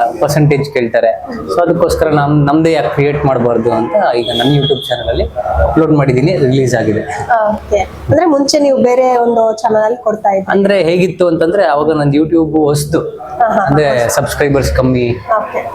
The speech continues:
Speaker 1: ಆಮೇಲೆ ಇನ್ನೊಂದು ನಂದು ರೀಚ್ ಆಗ್ತಿರ್ಲಿಲ್ಲ.
Speaker 2: ಓಕೆ ಸರ್.
Speaker 1: ಆ, obviously ರೀಚ್ ಆಗ್ಬೇಕು ಅಂದ್ರೆ ನಾನ್ ಸ್ವಲ್ಪ ಫೇಮಸ್ ಆಗಿರ್ಬೇಕು,
Speaker 2: ನಿಜ.
Speaker 1: ಸ್ವಲ್ಪ ಜನಗಳಿಗೆಲ್ಲ ಗುರುತು ಪರಿಚಯ ಇರ್ಬೇಕು.
Speaker 2: ನಿಜ.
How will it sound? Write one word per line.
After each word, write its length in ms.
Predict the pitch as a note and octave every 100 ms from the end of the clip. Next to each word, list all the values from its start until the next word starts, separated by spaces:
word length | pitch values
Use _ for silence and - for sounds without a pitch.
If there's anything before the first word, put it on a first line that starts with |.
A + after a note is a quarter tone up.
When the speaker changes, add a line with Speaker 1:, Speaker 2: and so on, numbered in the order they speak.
| -
Speaker 1:
ಆಮೇಲೆ 300 | C3+ C3+ C3
ಇನ್ನೊಂದು 300 | C3+ C3+ C3+
ನಂದು 340 | C3 B2+ B2
ರೀಚ್ 260 | B2+ D#3 D3+
ಆಗ್ತಿರ್ಲಿಲ್ಲ. 520 | D3 C#3+ A#2+ A#2 A2 A2 A2+ - A#3+
Speaker 2:
ಓಕೆ 280 | - G#3+ G3+
ಸರ್. 260 | - -
Speaker 1:
ಆ, 440 | - D#3+ E3 D#3 D3+
obviously 380 | D3 D3+ D3+
ರೀಚ್ 260 | D3+ D3+ D3+
ಆಗ್ಬೇಕು 320 | D3+ C#3+ C#3
ಅಂದ್ರೆ 180 | C#3 D3
ನಾನ್ 140 | C#3+
ಸ್ವಲ್ಪ 220 | B2+ C3+ C3
ಫೇಮಸ್ 400 | - C#3 C3 C3
ಆಗಿರ್ಬೇಕು, 800 | A#2 A#2 A2+ G#2+ A2+ G#2+ - -
Speaker 2:
ನಿಜ. 100 | C#3+
Speaker 1:
ಸ್ವಲ್ಪ 180 | B2+
ಜನಗಳಿಗೆಲ್ಲ 580 | B2+ A#2+ B2+ C3 B2 B2
ಗುರುತು 340 | A#2 B2 B2 C3
ಪರಿಚಯ 320 | B2+ - C3
ಇರ್ಬೇಕು. 460 | A#2 A2 G#2+ -
Speaker 2:
ನಿಜ. 200 | A2+ G#3+